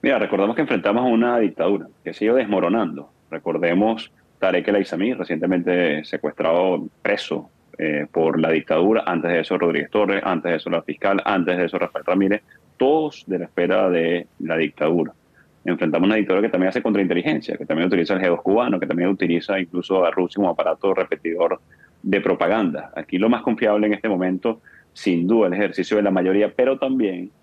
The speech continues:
que el entorno hoy de Maduro sabe que él está trabajando o tratando simplemente de sobrevivir él y su entorno más cercano. Y si no, insisto, Fernando, que le pregunta a Tarek El Aissami. Así que con la audacia y con la inteligencia que caracteriza a María Corina,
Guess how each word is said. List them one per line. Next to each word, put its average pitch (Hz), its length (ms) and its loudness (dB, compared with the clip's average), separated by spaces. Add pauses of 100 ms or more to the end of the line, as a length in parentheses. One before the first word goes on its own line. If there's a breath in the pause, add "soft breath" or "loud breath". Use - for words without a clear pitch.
(260)
que 95 60 -2
el 87 80 0
entorno 104 540 2
hoy 101 180 4
de 104 80 2
Maduro 95 500 0
sabe 131 720 -4 (300)
que 90 60 -2
él 98 100 4
está 101 480 0 (460)
trabajando 87 800 0
o 95 340 -2
tratando 101 560 0
simplemente 98 600 0
de 90 420 0 (280)
sobrevivir 92 680 2
él 90 380 0 (500)
y 147 140 2
su 135 100 -2
entorno 95 400 0
más 87 160 -4
cercano. - 460 -6
Y 95 80 -2
si - 100 -2
no, 107 100 2
insisto, 117 580 0
Fernando, 95 420 2
que 101 60 2
le 92 60 0
pregunta 90 540 0
a 87 160 -2
Tarek 90 240 0
El 110 100 2
Aissami. 104 360 -2 (500)
Así 90 260 -4
que 101 380 2
con 90 140 -2
la 85 60 0
audacia 98 360 0
y - 20 -4
con 101 120 -2
la 95 40 0
inteligencia 85 460 -4
que - 80 -18
caracteriza 80 480 -4
a - 20 2
María 90 180 0
Corina, 92 360 2